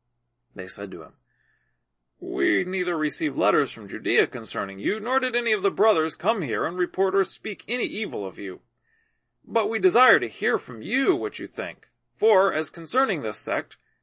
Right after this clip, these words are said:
it is known to us that everywhere it is spoken against." When they had appointed him a day, many people came to him at his lodging.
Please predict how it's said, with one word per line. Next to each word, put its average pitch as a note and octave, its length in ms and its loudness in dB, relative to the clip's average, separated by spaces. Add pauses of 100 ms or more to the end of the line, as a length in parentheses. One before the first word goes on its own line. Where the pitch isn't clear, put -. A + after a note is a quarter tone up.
(140)
it A3+ 140 -2
is F#3 160 0
known A3+ 260 0
to D#3+ 100 0
us G#2 300 -2
that - 220 -6
everywhere C3+ 500 4
it F3 100 0
is F3+ 120 2
spoken G#3+ 360 4
against." G2+ 520 -10 (800)
When G3+ 160 -2
they F3+ 120 0
had C#3 180 0 (220)
appointed C#3+ 460 -6
him A2+ 160 -12
a F#2 60 -8
day, F#2 480 0
many G3+ 260 -4
people E3 360 -12
came D3 320 -8
to F2 60 -12
him G2 220 -12
at C3+ 80 -4
his C#3 140 -6
lodging. E3 480 0